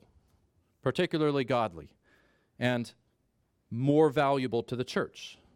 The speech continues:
And so Paul says, in effect,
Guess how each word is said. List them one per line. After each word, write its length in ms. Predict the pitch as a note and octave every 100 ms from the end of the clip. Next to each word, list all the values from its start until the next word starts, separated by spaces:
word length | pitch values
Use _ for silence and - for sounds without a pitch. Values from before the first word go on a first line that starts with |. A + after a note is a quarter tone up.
| _ _ _ _ _ _ _ _ _ _ _ _ _ _ _ _ _ _ _ _ _ _ _ _
And 100 | -
so 140 | A#2 C3+
Paul 320 | - E3 F#3+
says, 540 | - D3+ A#2+ E3 -
in 80 | C#3
effect, 440 | F#3 - F2+ -